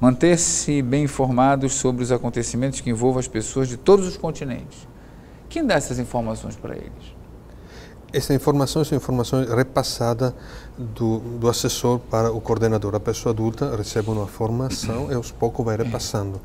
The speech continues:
Speaker 1: Tipo assim, olha, na África tem tantas crianças que foram deixadas abandonadas, houve uma guerra lá, estão sem pai, sem mãe, vamos rezar por essas crianças. Ou, enfim, é mais ou menos assim?
Speaker 2: É mais ou menos assim,
Speaker 1: É.
Speaker 2: exato. Claramente, dependendo da faixa etária da,
Speaker 1: Lógico.
Speaker 2: da, da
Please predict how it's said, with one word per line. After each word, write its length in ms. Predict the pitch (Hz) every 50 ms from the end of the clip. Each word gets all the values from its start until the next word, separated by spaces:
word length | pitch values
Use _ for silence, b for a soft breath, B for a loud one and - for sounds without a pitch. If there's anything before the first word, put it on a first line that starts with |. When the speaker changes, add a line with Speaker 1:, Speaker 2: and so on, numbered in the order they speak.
| - -
Speaker 1:
Tipo 160 | - - 131 131
assim, 160 | 127 - -
olha, 320 | 131 131 127 123 120 117
na 500 | 113 117 113 117 120 123 127 127 123 120
África 420 | 117 113 - - - - - 110 107
tem 120 | - 113
tantas 340 | 107 - 120 110 113 110 -
crianças 680 | - - 104 107 113 120 123 123 120 113 107 113 123
que 140 | - - 110
foram 260 | - - 113 107 110
deixadas 540 | 107 104 104 - - 110 110 113 104 104 110
abandonadas, 880 | 104 104 107 107 104 98 98 98 113 120 127 123 123 120 107 107 104 113
houve 180 | 110 107 110
uma 180 | 117 104 101 101
guerra 460 | 101 - 110 110 113 113 110 107 104
lá, 480 | 101 104 107 120 127 127 123 123 113 - B B B B B B B -
estão 220 | - - 117 113
sem 200 | 113 - 117 104
pai, 480 | 101 - - 127 139 143 139 139 127 117
sem 200 | 110 - - 107
mãe, 320 | 107 110 123 135 139 135
vamos 180 | 135 165 180 160
rezar 280 | 165 156 143 151 147
por 140 | 135 - 127
essas 200 | 131 123 - 123
crianças. 640 | - - 120 104 107 123 135 143 139 127 - - 107 B B B B B B B
Ou, 360 | B 120 120 120 117 113 117
enfim, 400 | 104 117 123 120 - - 131 117
é 100 | 107 101
mais 220 | 113 123 139 143 127
ou 60 | 131
menos 220 | 131 127 117 107
assim? 400 | 104 104 - - 185 226 262 285 240 - - - - - - -
Speaker 2:
É 80 | 135
mais 260 | 127 131 131 135 127
ou 60 | 139 131
menos 280 | 127 131 135 135 123
assim, 320 | 143 156 147 - - 135 113
Speaker 1:
É. 40 |
Speaker 2:
exato. 380 | 110 101 - 120 110 107 - 117
Claramente, 500 | 107 135 131 131 160 151 127 123 120 131
dependendo 420 | 120 127 120 123 135 127 127 135 131
da 120 | 127 117
faixa 320 | - - 123 113 - - 120
etária 500 | 110 - - 107 101 101 101 107 107 107
da, 220 | 113 117 107 104
Speaker 1:
Lógico. 240 | 98 95 110 127 -
Speaker 2:
da, 300 | - 113 107 104 107 107
da 320 | 101 101 101 101 98 95